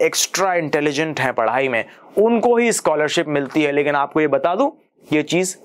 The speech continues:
गलत है, I mean, ये एक भ्रम है। हकीकत में स्कॉलरशिप्स विद्यार्थियों के लिए विभिन्न परिस्थितियों से उपलब्ध है, जैसे कि कला,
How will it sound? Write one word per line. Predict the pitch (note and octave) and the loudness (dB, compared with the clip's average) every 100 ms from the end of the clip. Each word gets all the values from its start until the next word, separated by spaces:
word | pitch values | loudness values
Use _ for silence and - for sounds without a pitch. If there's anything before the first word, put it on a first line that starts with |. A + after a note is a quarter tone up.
| - | -4
गलत | C#3 F3 F#3 | -2 0 0
है, | B2 | 0
I | A#2 | 0
mean, | C#3 C#3 C3 C3+ | -2 -6 -4 0
ये | C3+ | 0
एक | C3+ | 0
भ्रम | A2+ - F3+ E3 | -6 -4 -4 -4
है। | F#2+ - - B3+ | -8 -10 -4 -2
हकीकत | - C4 E4 A#3 | 0 2 2 2
में | G3 G#3 C4+ | 2 2 2
स्कॉलरशिप्स | A3 - D#3+ E3 F#3 - F#3+ F#3+ | 0 0 2 2 2 0 -2 -2
विद्यार्थियों | C3+ B2 B2 B2+ B2 D3 D#3+ D#3+ | -2 -2 0 0 -2 -2 -2 0
के | C3+ | -2
लिए | A#2 D3+ F3 - - | 0 0 0 -4 -4
विभिन्न | D3 C3+ F#3+ B3 A#3 | -2 0 0 2 0
परिस्थितियों | D#3 C#3 C3+ - A#2+ D#3 F3 | 0 -2 -2 -4 -2 -2 -2
से | - D#3+ - | 0 -2 0
उपलब्ध | C#3+ - C#3 C3+ B2 | -4 -2 -2 0 -2
है, | D3 B2 - _ _ _ | -2 -2 -6 _ _ _
जैसे | B2 D#3+ E3 F#3+ | -2 0 0 -2
कि | E3+ E3+ G#3 - _ _ - | 0 -2 -4 -10 _ _ -2
कला, | D3 | 0